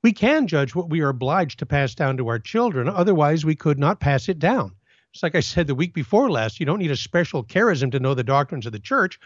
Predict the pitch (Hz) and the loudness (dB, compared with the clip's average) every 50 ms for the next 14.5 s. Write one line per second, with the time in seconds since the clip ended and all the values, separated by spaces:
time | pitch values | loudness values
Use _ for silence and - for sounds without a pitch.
0 | - _ - 214 220 - - 240 214 226 208 262 - - 294 330 202 - - 101 | -14 _ -2 -2 0 2 2 2 2 2 -2 -2 0 0 0 0 0 -2 -4 -8
1 | 92 95 _ _ _ _ _ _ _ _ _ _ _ _ _ _ _ _ _ _ | -10 -10 _ _ _ _ _ _ _ _ _ _ _ _ _ _ _ _ _ _
2 | _ _ _ _ _ _ _ - - 165 254 285 247 170 - _ _ _ _ _ | _ _ _ _ _ _ _ -4 0 2 4 4 2 0 -4 _ _ _ _ _
3 | _ _ - 160 139 - - 147 131 135 127 139 151 147 139 143 156 220 302 330 | _ _ -14 -12 -12 -10 -8 -8 -8 -8 -8 -6 -4 -2 -2 0 0 0 0 2
4 | 302 226 135 123 113 101 101 113 113 - - 151 - - 160 165 170 165 - - | 2 0 0 0 -2 -4 -4 -6 -8 -8 -10 -10 -6 -2 0 0 0 0 -2 -2
5 | 156 131 131 135 143 135 139 139 131 - - 151 123 120 123 123 127 123 151 - | -2 -2 -2 -2 -2 -2 -2 -2 -4 -4 -4 -4 -4 -2 -2 -2 0 -2 -2 0
6 | - 180 208 220 220 - - 160 139 - 165 147 131 127 - - 196 202 - - | 0 2 2 2 0 0 -2 -2 -2 -2 -2 -2 -2 -2 0 2 2 2 2 0
7 | - 165 135 123 135 101 147 143 127 127 120 113 117 143 - - 240 226 156 120 | -4 -6 -4 -4 -2 -2 0 0 0 0 -2 -4 -6 -8 -4 0 2 2 2 2
8 | - - _ _ - - _ _ - 180 156 165 165 135 180 175 175 160 143 196 | -2 -12 _ _ -20 -20 _ _ -2 0 0 0 0 0 0 0 0 0 -2 -4
9 | 160 - 202 247 277 254 240 - - 175 127 101 98 - _ _ _ _ _ _ | -2 0 2 2 2 2 0 -2 -2 -2 -2 -4 -4 -12 _ _ _ _ _ _
10 | _ _ _ _ _ - - 208 196 165 - 202 185 196 160 127 - 175 151 143 | _ _ _ _ _ -6 0 0 0 2 2 0 0 0 -4 -4 -4 -4 -2 0
11 | 180 220 233 208 190 160 147 135 127 156 180 165 156 135 117 113 - 202 - - | 2 2 2 2 0 0 -4 -6 -4 -4 -2 -2 -2 -4 -2 -2 -2 -2 -2 -4
12 | - 131 120 135 135 120 131 147 156 143 127 107 127 117 113 - - 139 113 117 | -8 -8 -6 -4 -4 -4 -6 -6 -8 -6 -4 -2 -2 -2 -2 -2 0 0 0 0
13 | 113 - - 185 220 247 - 160 - - 120 117 127 - - 175 143 135 135 - | 0 2 4 4 4 6 4 2 0 0 -4 -6 -6 -6 -6 -4 -2 -2 -2 0
14 | - 190 - 240 - - 139 117 117 120 | 2 2 2 2 0 -2 -4 -4 -4 -6